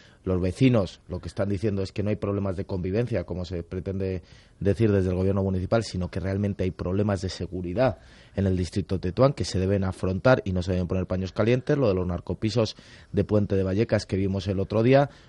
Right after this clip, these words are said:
Nos preocupa también cuestiones que pueden ser urgentes en el distrito de Hortaleza, como puede ser que se dé una solución definitiva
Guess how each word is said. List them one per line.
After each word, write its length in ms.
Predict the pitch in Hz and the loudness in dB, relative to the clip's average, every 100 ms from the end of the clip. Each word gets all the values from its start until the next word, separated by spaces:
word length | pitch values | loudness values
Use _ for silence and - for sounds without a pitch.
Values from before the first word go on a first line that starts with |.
| - | -2
Nos 160 | 101 | -2
preocupa 400 | - 98 113 120 | 2 0 2 2
también 260 | 113 107 117 | 2 2 0
cuestiones 720 | - 95 - 113 107 - - | -2 -4 0 0 0 -4 -12
que 100 | - | -10
pueden 180 | 82 104 | -4 -2
ser 140 | 107 95 | -2 -4
urgentes 420 | 90 110 107 101 | -2 -2 -2 -4
en 80 | 92 | -4
el 80 | |
distrito 320 | 90 - 104 101 | -4 -4 0 0
de 60 | |
Hortaleza, 480 | 92 95 120 117 101 - - - | 0 2 2 2 0 -6 -10 0
como 180 | 98 | 0
puede 180 | 90 101 | 2 0
ser 140 | 113 92 | 0 -2
que 100 | 101 | -2
se 120 | 95 | -2
dé 40 | |
una 140 | 98 98 | -2 -2
solución 380 | 95 95 101 | -4 -2 -2
definitiva 540 | 98 95 92 107 110 | -2 -4 -4 0 0